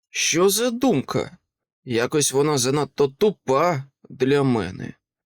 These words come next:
А ще не гідно уваги мого колись гордого мозку.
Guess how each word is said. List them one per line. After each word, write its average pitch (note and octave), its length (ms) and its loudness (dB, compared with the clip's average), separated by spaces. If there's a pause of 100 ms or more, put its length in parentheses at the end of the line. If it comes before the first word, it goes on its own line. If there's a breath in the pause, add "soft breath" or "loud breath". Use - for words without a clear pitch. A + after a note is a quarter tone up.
(160)
А A2 180 0
ще G3+ 380 0
не A2+ 160 2
гідно D3 500 2
уваги C#3 420 0
мого B2 380 2
колись B2+ 420 2
гордого C#3 560 2
мозку. - 580 -4